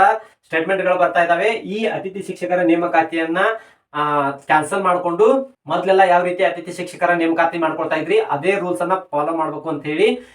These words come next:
ಆ, ಒಂದಷ್ಟು ಹೋರಾಟಗಳು ನಡೀತಾ ಇದ್ದಾವೆ. So ಅದಕ್, ಅದಕ್ಕೆ ಅನುಗುಣವಾಗಿ ನಾನು ಹೇಳ್ತಾ ಇದ್ದೀನಿ. ಇದು ನನ್ನ ಅಸ್ಯೂಮ್ಷನ್ only. ಯಾವಾಗ ಬೇಕಿದ್ರೂ ಕೂಡ ಈ ನೋಟಿಫಿಕೇಶನ್ ಕ್ಯಾನ್ಸಲ್ ಆಗುವಂತಹ ಸಾಧ್ಯತೆಯೂ ಕೂಡ ಐತಿ. ಯಾಕಂದ್ರೆ ಹತ್ತು ಹನ್ನೆರಡು ವರ್ಷಗಳಿಂದ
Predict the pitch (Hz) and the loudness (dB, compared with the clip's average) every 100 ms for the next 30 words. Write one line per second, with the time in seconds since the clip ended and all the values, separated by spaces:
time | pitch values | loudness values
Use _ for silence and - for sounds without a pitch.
0 | _ - 147 147 143 175 170 - 196 196 | _ -10 -4 -2 0 0 -2 -4 -2 -2
1 | 180 160 143 165 - 175 208 190 - - | -2 0 2 0 0 0 0 0 2 2
2 | 160 - - _ 147 147 - - 180 - | 2 -4 -12 _ -4 -4 -2 -4 -6 -6
3 | - 185 190 185 190 185 180 180 156 165 | -2 0 0 2 2 2 2 2 0 0
4 | 165 160 160 196 165 202 240 - - _ | 0 0 0 -4 0 0 0 -4 -14 _
5 | 139 151 185 202 - 147 208 208 214 202 | -6 -4 -2 -2 -2 -2 0 0 2 2
6 | 185 185 156 - _ 139 143 151 196 196 | 2 0 -2 -6 _ 0 2 4 4 2
7 | 143 160 180 196 180 190 208 175 175 196 | 0 -2 -2 -2 -4 2 2 2 2 4
8 | 208 - 180 202 185 175 190 175 175 165 | 4 2 -4 -2 -2 -4 -6 -6 -6 -4
9 | 180 220 220 170 160 165 196 180 175 170 | -2 -2 0 0 0 2 4 4 2 -2
10 | 165 170 170 156 156 165 180 208 175 165 | 0 0 2 -2 -2 -4 -2 -2 -2 2
11 | 175 151 160 160 - _ - 180 190 - | 2 0 -4 -6 -8 _ -10 -4 -2 0
12 | - - 190 165 165 180 180 175 - 175 | -2 -4 -2 -2 -2 -2 -2 -4 -4 -4
13 | 170 147 | -4 -2